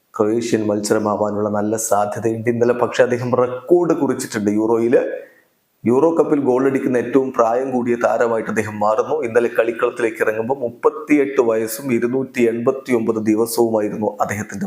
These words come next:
പ്രായം. ലൂക്ക മോഡ്രിച്ച് അദ്ദേഹത്തിന്റെ നാലാമത്തെ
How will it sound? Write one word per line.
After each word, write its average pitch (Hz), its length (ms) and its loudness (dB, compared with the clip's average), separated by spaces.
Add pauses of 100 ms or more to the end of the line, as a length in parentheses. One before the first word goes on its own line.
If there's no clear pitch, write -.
(140)
പ്രായം. 101 320 0 (1200)
ലൂക്ക 120 180 2
മോഡ്രിച്ച് 147 840 2 (240)
അദ്ദേഹത്തിന്റെ 127 800 0 (140)
നാലാമത്തെ 131 840 2